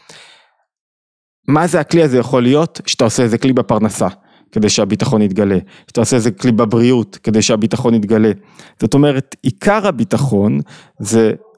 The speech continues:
לא שאני סתם בוטח, אלא שהמעשה שלי ייצור תנועה, וישפיע על העולם לטובה.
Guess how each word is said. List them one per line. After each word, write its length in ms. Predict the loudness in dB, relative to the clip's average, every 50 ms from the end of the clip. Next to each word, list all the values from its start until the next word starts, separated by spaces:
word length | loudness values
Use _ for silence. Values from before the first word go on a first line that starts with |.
| _ -4
לא 240 | 0 0 2 2
שאני 320 | 0 0 -2 -2 -2 -2 -4
סתם 380 | -4 -6 -4 -2 0 0 2
בוטח, 440 | 0 0 0 0 0 0 0 -2 -4 -2
אלא 160 | -2 -2 0
שהמעשה 760 | 0 0 0 0 0 0 0 -2 -2 -4 -4 -2 0 0 0
שלי 480 | -2 -2 -2 0 0 2 2 2 2 0 -2 -10 -20 -20 _ _ _ _ _ _ _ _ _ _ -4
ייצור 460 | -4 -4 -2 -2 0 2 2 2 0
תנועה, 600 | -4 -6 _ 0 2 2 4 2 2 2 0 -2 -6 -10 -18 _ _ _ _ -20 -20 _ -10
וישפיע 640 | -2 0 2 2 2 2 0 -4 -4 0 0 0 2
על 100 | 2 0
העולם 280 | 0 0 0 0 -2 -2
לטובה. 340 | -2 -2 0 0 2 0